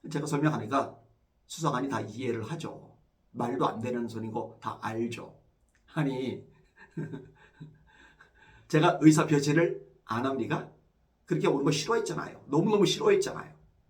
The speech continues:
근데 제가 하지 말라고 의사표시를 안 했다는 거예요.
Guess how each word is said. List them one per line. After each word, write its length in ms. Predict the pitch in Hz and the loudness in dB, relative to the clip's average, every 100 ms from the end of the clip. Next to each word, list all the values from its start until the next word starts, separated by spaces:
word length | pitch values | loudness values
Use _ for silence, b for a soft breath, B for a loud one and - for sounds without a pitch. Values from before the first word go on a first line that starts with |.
| _ | _
근데 440 | 156 165 156 B B B B - | 2 4 4 B B B B 2
제가 220 | 156 151 | 2 4
하지 260 | 196 233 | -2 0
말라고 460 | 214 170 165 139 135 | 4 6 4 2 4
의사표시를 720 | 143 156 143 143 135 156 - - | 4 4 2 0 2 0 0 -4
안 160 | 117 | 0
했다는 400 | 160 - 110 98 | 0 0 -4 -6
거예요. 360 | - 101 - | -12 -16 -18